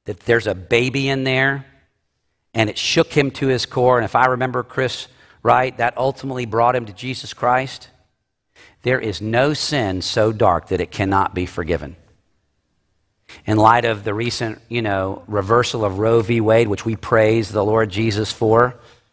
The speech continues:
there may be some people in this room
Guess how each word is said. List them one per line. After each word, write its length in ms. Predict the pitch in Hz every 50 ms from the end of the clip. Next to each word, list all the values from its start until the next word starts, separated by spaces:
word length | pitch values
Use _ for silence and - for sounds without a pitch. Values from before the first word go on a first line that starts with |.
| _ _ _ _ _ _ _ _ _ _ _ _ _ _ _ _ _ _ _
there 160 | - 117 131
may 160 | 143 147 151 156
be 140 | 151 156
some 180 | - - 156 147
people 320 | - 156 165 165 - 160
in 140 | 170 170 170
this 240 | 170 165 156 - -
room 420 | 143 123 110 101 90 80 76 73